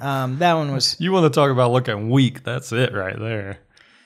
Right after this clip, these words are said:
Speaker 1: Yeah, the Ukraine thing. Uh, so, um, he, yeah, he did. There were some moments where he didn't, he didn't look that good.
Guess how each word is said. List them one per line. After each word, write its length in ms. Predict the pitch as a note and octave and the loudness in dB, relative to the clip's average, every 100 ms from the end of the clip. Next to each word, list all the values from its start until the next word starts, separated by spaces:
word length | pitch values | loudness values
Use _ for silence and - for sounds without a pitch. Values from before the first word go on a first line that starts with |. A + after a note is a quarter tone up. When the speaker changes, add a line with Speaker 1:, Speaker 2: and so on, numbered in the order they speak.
| _ _ _ _ _ - | _ _ _ _ _ -2
Speaker 1:
Yeah, 300 | F3+ E3+ E3 | 4 8 8
the 100 | E3 | 6
Ukraine 480 | D#3+ - D#3 D#3 D3 | 0 -2 -4 -4 -4
thing. 400 | C#3+ C#3+ C3+ G2+ | -4 -4 -6 -8
Uh, 340 | C#3 E3 E3+ | -12 -12 -8
so, 600 | - A3 F#3+ G3 F#3 E3+ | -4 4 4 4 0 -4
um, 480 | E3 F3+ F3 E3 D3+ - _ _ _ _ - | -2 2 2 0 -4 -10 _ _ _ _ -2
he, 280 | A#3 F#3 - | -2 -2 -6
yeah, 240 | D3+ G#2 | -6 -4
he 180 | C#3 G3+ | -4 -4
did. 300 | D#3+ G2 A2+ | -4 -6 -2
There 80 | F3 | -2
were 80 | F3+ | -2
some 220 | G3+ F#3 | -2 0
moments 360 | D#3+ D#3 C#3+ D3 | 0 0 -4 -4
where 120 | C#3 | -2
he 140 | C#3+ | -2
didn't, 300 | C#3+ C3 - | -2 -4 -6
he 120 | C#3+ | -6
didn't 220 | C3+ B2+ A#2+ | -4 -2 -4
look 160 | A#2 | -6
that 200 | A2+ A2 | -6 -4
good. 280 | A#2+ A2+ | -4 -6